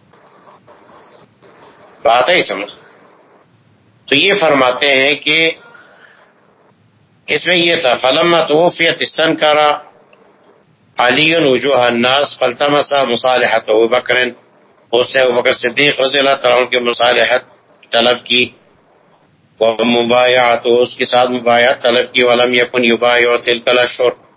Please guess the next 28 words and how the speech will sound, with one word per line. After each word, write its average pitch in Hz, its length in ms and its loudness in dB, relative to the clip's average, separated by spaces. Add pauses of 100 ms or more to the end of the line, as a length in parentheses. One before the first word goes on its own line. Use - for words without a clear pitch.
(400)
جتنے 127 340 -2 (640)
چھ 147 280 -2
مہینے 139 580 0 (120)
تک 123 120 -2 (280)
حضرت 120 240 -2 (120)
فاطمہ 120 480 0
رسول - 0 -
اللہ 123 100 0
صلی - 140 -14
اللہ 131 100 -2
علیہ 123 100 -6
وسلم 120 140 -4
کی 123 80 0
وفات 120 280 0 (240)
کے 120 160 -2
بعد 139 140 2 (120)
زندہ 120 300 -2
تھی، 123 140 0 (580)
ان 180 180 0 (160)
چھ 151 60 -4 (120)
مہینوں 131 420 0
میں 151 240 0
ابو 120 160 0
بکر 127 280 -2
صدیق 131 420 -4
کے 120 80 -4
ساتھ 117 340 0
مبایعت 113 460 0